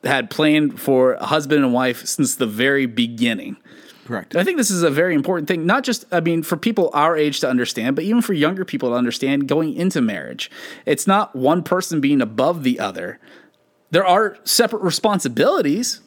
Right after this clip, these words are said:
Speaker 1: There's the
Speaker 2: Sure.
Speaker 1: responsibility of the man and the responsibility of the woman in a relationship. But, like, what does this actually mean for us in a relationship, in a healthy relationship? Continuing on in verse twenty-five, it says, "Husbands,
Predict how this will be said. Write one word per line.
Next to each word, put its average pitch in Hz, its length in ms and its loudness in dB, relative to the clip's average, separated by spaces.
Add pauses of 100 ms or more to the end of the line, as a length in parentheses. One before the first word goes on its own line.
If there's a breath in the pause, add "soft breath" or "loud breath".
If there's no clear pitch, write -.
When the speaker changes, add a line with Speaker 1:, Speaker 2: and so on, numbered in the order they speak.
Speaker 1:
There's 165 180 0
the 233 60 -4
Speaker 2:
Sure. 156 60 0
Speaker 1:
responsibility 123 640 0
of 107 80 -4
the 107 40 -4
man 107 240 0
and 156 120 0
the 120 40 -4
responsibility 117 640 -2
of 110 80 -4
the 110 60 -8
woman 120 240 2
in 120 140 2
a 120 40 -2
relationship. 113 880 -2 (580 loud breath)
But, 147 220 2
like, 131 300 0 (160)
what 202 180 2
does 170 180 -2
this 160 260 -4
actually 143 760 0
mean 113 640 4
for 165 340 2
us 131 380 -2 (100)
in 185 160 2
a 202 80 2
relationship, 110 680 -2
in 147 80 2
a 151 80 2
healthy 196 460 -2
relationship? - 760 -8 (280 loud breath)
Continuing 180 440 2
on 175 220 2
in 120 40 0
verse 135 260 -2 (100)
twenty-five, 151 640 0
it 110 60 -8
says, 120 160 -4
"Husbands, 196 540 0